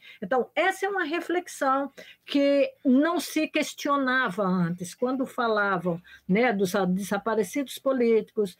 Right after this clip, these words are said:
do, do, da vida na clandestinidade. Uma coisa é a vida na clandestinidade que você leva a criança junta.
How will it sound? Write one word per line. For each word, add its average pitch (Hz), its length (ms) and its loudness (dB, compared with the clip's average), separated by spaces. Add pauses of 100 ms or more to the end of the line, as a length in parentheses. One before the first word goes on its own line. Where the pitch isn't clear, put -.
(200)
do, 202 760 6
do, 190 680 4 (360)
da 226 140 2
vida 262 340 2
na 254 160 0
clandestinidade. 226 1500 0 (200)
Uma 262 180 0
coisa 359 360 0
é - 20 2
a 269 80 2
vida 233 340 -2
na 220 140 -2
clandestinidade 226 880 -2
que 339 120 0
você 254 300 0
leva 226 720 2 (120)
a 190 100 -4
criança 214 720 0
junta. 170 600 -2